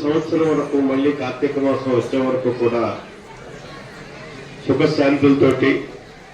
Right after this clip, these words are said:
సమైక్యంగా ఉంటూ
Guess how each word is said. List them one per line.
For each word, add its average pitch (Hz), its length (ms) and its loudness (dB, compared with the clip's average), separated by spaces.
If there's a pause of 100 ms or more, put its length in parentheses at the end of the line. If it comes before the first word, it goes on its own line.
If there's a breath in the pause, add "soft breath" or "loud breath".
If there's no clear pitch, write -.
(1700)
సమైక్యంగా 139 680 4 (140)
ఉంటూ 139 240 2